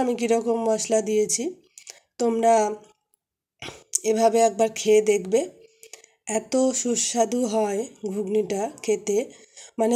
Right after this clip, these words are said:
দোকানেও এত সুন্দর ঘুগনি তুমি পাবে না। উম, তা আজ এই পর্যন্তই,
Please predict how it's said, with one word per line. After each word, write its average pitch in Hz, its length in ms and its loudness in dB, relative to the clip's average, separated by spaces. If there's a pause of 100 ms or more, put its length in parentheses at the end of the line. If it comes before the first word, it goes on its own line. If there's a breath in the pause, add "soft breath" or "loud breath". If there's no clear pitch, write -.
(140)
দোকানেও 240 400 2 (140)
এত 233 120 -2
সুন্দর 240 440 -2 (120)
ঘুগনি 214 280 2 (100)
তুমি 220 160 2 (100)
পাবে 180 280 -4
না। 165 60 -8 (920 soft breath)
উম, 226 180 -8 (540)
তা 208 160 -4 (1160)
আজ 214 200 0
এই 240 180 2
পর্যন্তই, 240 580 0